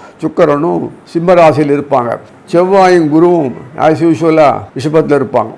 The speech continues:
ராகு மீனத்தில் இருப்பார், கேது கன்னியில் இருப்பார், சனீஸ்வரர் கும்பத்தில் வக்கரத்தோடு இருப்பார். அவர் இப்போ வக்கர நிவர்த்தி ஆக போகுது. குரு வக்கர ஆன பிறகு அடுத்த மாதம் தான், நவம்பர் மாதம். அது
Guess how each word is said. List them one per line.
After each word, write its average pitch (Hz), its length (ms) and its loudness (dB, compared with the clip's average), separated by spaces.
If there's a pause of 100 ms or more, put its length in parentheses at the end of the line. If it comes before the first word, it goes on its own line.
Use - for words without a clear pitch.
ராகு 170 440 2
மீனத்தில் 156 400 0
இருப்பார், 143 400 0
கேது 156 460 0
கன்னியில் 135 340 -4
இருப்பார், 123 360 -2
சனீஸ்வரர் 147 580 -2
கும்பத்தில் 143 480 -4
வக்கரத்தோடு 127 500 -4
இருப்பார். - 280 -10 (200)
அவர் 135 200 -4
இப்போ 147 440 -2
வக்கர 135 320 -2
நிவர்த்தி 127 340 -4
ஆக 117 160 2
போகுது. 117 340 -6
குரு 143 180 -4
வக்கர 131 340 -2
ஆன 127 220 -2
பிறகு 135 240 -2
அடுத்த 123 260 -4
மாதம் 117 360 -6
தான், 107 140 -10 (180)
நவம்பர் 131 360 -6
மாதம். 113 260 -8 (180)
அது 123 400 -6